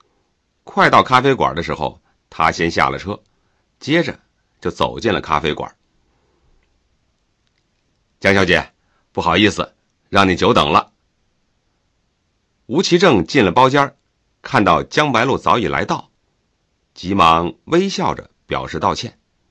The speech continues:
江白露淡淡的一笑，说道：“没关系，吴县长，你坐吧。”吴其正就笑着坐到了江白露的对面。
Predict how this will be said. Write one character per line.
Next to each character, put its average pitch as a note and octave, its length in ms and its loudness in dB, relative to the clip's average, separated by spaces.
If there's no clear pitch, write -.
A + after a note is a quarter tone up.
江 A2 200 2
白 F#2 160 4
露 F#2 240 0
淡 F#2 420 -2
淡 F2 160 0
的 D#2+ 80 -2
一 F2 120 -6
笑， - 300 -8
说 D#2 200 -6
道 B1+ 280 -2
：“没 C3 140 -4
关 E3+ 180 0
系， B2 220 -10
吴 G#2+ 100 -8
县 C3 180 0
长， E2 240 -2
你 G2+ 100 -6
坐 E3 180 0
吧。” - 220 -4
吴 C#3 160 -2
其 E3 180 0
正 E3 420 0
就 F#2 120 -8
笑 E3 380 0
着 - 120 -14
坐 G2 220 0
到 D#2+ 140 4
了 C2 140 -4
江 A#2 280 -2
白 E2 140 0
露 G2 140 -2
的 F#2 80 -6
对 A2 160 -2
面。 C3+ 220 -6